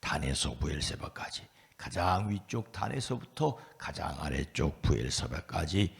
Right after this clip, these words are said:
모든 지파를 두루 다니며 인구를 조사하라." 아니, 하나님께서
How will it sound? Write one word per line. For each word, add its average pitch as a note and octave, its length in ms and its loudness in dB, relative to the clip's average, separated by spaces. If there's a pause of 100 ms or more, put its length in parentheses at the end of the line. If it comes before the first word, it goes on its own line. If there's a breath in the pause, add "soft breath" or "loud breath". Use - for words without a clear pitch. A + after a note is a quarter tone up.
(220 loud breath)
모든 A2+ 760 8 (100)
지파를 E2 580 0
두루 D2 260 6
다니며 D2 580 8 (300 loud breath)
인구를 F2 880 4
조사하라." - 880 0 (2000 loud breath)
아니, D#3 220 4
하나님께서 D3 1300 4